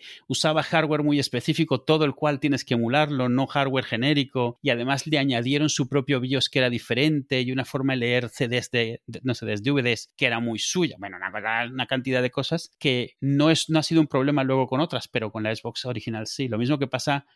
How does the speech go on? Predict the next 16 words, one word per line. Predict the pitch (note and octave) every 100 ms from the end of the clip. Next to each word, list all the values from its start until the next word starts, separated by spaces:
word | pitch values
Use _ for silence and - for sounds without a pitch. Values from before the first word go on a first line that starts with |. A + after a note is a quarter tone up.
| _
con | C#3+
la | B2
PlayStation | C3 C3 C3+ - B2 A#2 A2+ G#2+
dos, | F3 A3
que | B2
costó | - A2 -
muchísimo | D#3 D#3 - A#3+ - E3 B2+
empezar | A#2+ C3+
a | C3
emularla | C3+ C3 D#3+
porque | E3 -
era | B2
hardware | - D3+ D#3 D3
muy, | C#3 F3+ G#3 G#3 -
muy | E3+ G#3
inusual, | F3 D#3+ - A2 F#2+